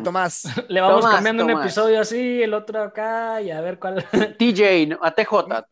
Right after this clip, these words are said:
Speaker 1: a, a
Speaker 2: Mister
Speaker 1: Tomás.
Speaker 2: T.
Speaker 1: Sí, sí, sí, sí, sí.
Speaker 3: <laughs> Mister T.
Speaker 1: Este,
Speaker 3: Ajá.
Speaker 1: logró, logró levantar a un Chelsea que estaba perdido y con un muy buen nivel de fútbol, que era lo que esperábamos desde el inicio del año futbolístico.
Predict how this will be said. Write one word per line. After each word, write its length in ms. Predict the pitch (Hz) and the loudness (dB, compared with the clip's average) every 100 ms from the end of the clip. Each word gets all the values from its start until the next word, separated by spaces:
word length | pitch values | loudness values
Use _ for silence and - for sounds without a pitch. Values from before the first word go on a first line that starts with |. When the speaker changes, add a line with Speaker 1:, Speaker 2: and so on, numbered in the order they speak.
| 120 | -6
Speaker 1:
a, 80 | |
a 20 | 113 | -2
Speaker 2:
Mister 260 | - - | -2 0
Speaker 1:
Tomás. 160 | 123 123 | 0 0
Speaker 2:
T. 60 | 226 196 165 _ _ _ _ _ | -2 -4 -10 _ _ _ _ _
Speaker 1:
Sí, 280 | - 170 156 | -2 -2 -2
sí, 160 | - 156 | -2 0
sí, 120 | 156 | 0
sí, 160 | 156 151 | 0 -2
sí. 220 | 160 208 - | -2 -4 -8
Speaker 3:
<laughs> 140 | - | -12
Mister 200 | 240 175 | -12 -6
T. 140 | 151 143 | 0 0
Speaker 1:
Este, 840 | 196 - _ 156 143 143 139 139 | 0 -8 _ -4 -2 -2 -2 -4
Speaker 3:
Ajá. 100 | 143 | -2
Speaker 1:
logró, 1040 | 151 151 147 143 147 151 170 185 180 170 151 | 0 2 2 2 4 4 4 4 2 0 0
logró 260 | 151 139 | -2 0
levantar 460 | 156 190 135 139 156 | 0 0 -2 -2 -2
a 40 | |
un 100 | 170 | -2
Chelsea 320 | 165 175 165 175 | -6 -8 -8 -14
que 60 | |
estaba 340 | _ 147 151 156 | _ 0 0 -2
perdido 720 | 123 120 139 165 196 233 240 _ | -8 -8 -8 -6 -4 -6 -10 _
y 200 | 135 127 | -12 -12
con 240 | - 135 135 | -8 -6 -4
un 140 | 156 | -4
muy 180 | 156 180 | -2 -2
buen 140 | 165 | -2
nivel 200 | 165 151 | -4 -6
de 100 | 151 | -6
fútbol, 280 | 151 143 139 | -8 -6 -8
que 80 | 139 | -6
era 80 | 135 | -10
lo 80 | - | -10
que 60 | |
esperábamos 520 | - 120 135 147 143 120 | -6 0 0 0 -4 -6
desde 120 | 113 | -10
el 60 | 110 | -6
inicio 300 | 127 139 131 | -6 -6 -6
del 100 | 123 | -8
año 100 | 127 | -10
futbolístico. 640 | 113 113 151 202 233 247 | -8 -8 -6 -2 -2 -2